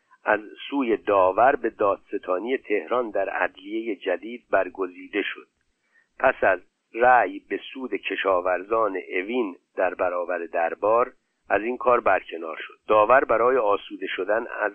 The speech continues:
آزار کسروی وی را به سرپرستی عدلیهٔ خراسان فرستاد، از آن کار کناره جست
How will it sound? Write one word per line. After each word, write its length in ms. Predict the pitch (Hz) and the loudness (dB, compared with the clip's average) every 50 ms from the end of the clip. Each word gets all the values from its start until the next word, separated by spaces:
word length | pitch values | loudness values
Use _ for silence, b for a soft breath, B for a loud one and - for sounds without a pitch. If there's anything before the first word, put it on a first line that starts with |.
| - - _ | -8 -20 _
آزار 720 | - 107 98 95 95 92 90 90 107 123 127 127 113 107 - | 0 2 2 4 4 2 0 0 2 4 6 6 6 4 0
کسروی 760 | - - 90 87 - _ - 87 87 92 110 135 156 180 180 _ _ _ _ _ _ _ _ | -4 -4 -6 -6 -6 _ -6 -6 -6 -6 -4 -6 -6 -6 -8 _ _ _ _ _ _ _ _
وی 200 | - 127 131 120 | 0 2 2 2
را 160 | 104 95 90 | 2 2 0
به 120 | 85 87 85 - | 0 -2 -4 -2
سرپرستی 680 | - 98 90 - - 95 90 87 80 - _ - 127 123 | -2 -2 -2 -2 -2 -2 -2 -2 -4 -6 _ -6 -2 0
عدلیهٔ 560 | 104 92 90 87 85 87 87 95 98 101 101 | 0 0 0 -2 -4 -8 -12 -10 -8 -6 -8
خراسان 600 | 90 - - 90 87 82 78 - - 113 117 127 | -8 -6 -6 -4 -4 -4 -6 -4 -2 -2 -2 0
فرستاد، 560 | - - 123 127 110 - - 131 131 131 131 - - _ _ _ _ _ _ _ _ _ - | 0 -2 -2 -4 -4 0 4 6 6 6 4 2 -4 _ _ _ _ _ _ _ _ _ -2
از 180 | - 107 110 | -2 0 2
آن 180 | 120 117 110 107 | 2 0 0 -2
کار 380 | - - - 113 110 104 95 | -4 0 4 4 6 4 4
کناره 520 | 90 - - 104 95 92 90 90 87 113 127 | 0 -2 -4 -2 0 2 2 2 2 0 -2
جست 520 | 127 127 135 139 139 135 - - _ _ | -2 -2 0 0 0 0 -2 -6 _ _